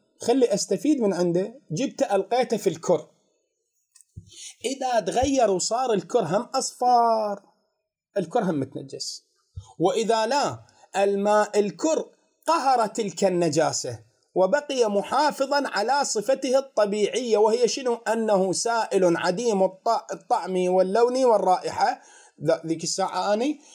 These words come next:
أحكم بطهارة الماء، أحكم بطهارة الماء. قال: "كالماء المتغير بالدم يقع في الكر، في الكر فيتغير لونه"، يعني لون الكر، "فيصير أصفر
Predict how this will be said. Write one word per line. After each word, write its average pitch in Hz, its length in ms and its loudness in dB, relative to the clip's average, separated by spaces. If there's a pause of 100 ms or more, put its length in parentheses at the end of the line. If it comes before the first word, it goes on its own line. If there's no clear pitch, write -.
(340)
أحكم 208 340 -6
بطهارة 135 600 -6
الماء، 104 300 -12 (580)
أحكم 160 420 -8
بطهارة 135 520 -8
الماء. 113 240 -12
قال: 151 320 0
"كالماء 147 640 -2
المتغير 139 880 -4
بالدم 135 480 -2 (360)
يقع 165 460 0
في 165 160 -6
الكر، 156 420 -2 (100)
في - 80 -10
الكر 156 340 -2 (260)
فيتغير 170 800 0
لونه"، 180 300 2
يعني 147 180 0
لون 170 200 2
الكر، 131 380 -6 (240)
"فيصير 208 720 0
أصفر 165 460 -2